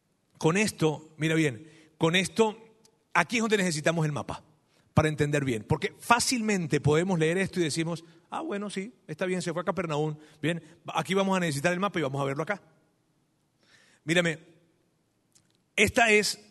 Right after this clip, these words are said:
la región de Israel, ¿verdad? Y aquí, en Maqueronte, es el lugar en donde Juan fue enviado a, a esa fortaleza de Maqueronte. Entonces vemos cómo Juan fue enviado hasta este lugar. Bien,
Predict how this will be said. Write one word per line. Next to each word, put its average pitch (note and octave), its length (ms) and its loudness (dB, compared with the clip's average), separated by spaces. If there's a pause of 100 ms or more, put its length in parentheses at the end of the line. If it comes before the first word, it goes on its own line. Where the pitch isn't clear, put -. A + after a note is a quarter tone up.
(140)
la C#3+ 120 -2
región F3 500 0 (120)
de C#3 100 -4
Israel, E3+ 520 0 (400)
¿verdad? D3 460 -4 (580)
Y G#3+ 140 2
aquí, A#3 540 2
en E3 120 2
Maqueronte, E3+ 1120 0
es G3 140 -2
el A3 80 -2
lugar G3 500 2
en F3+ 140 4
donde E3+ 640 2
Juan F3 640 4 (200)
fue F3+ 440 4
enviado C#3+ 640 2 (300)
a, D3 140 2 (120)
a D3 40 2
esa D#3 200 0
fortaleza E3 560 2
de D3 100 2
Maqueronte. E3+ 520 0
Entonces D#3+ 300 0
vemos G3 260 0
cómo E3 180 0
Juan G3+ 260 4 (160)
fue E3+ 180 4
enviado F3+ 300 6
hasta D3 220 2
este C#3+ 200 2
lugar. E3+ 340 2 (460)
Bien, D3+ 380 2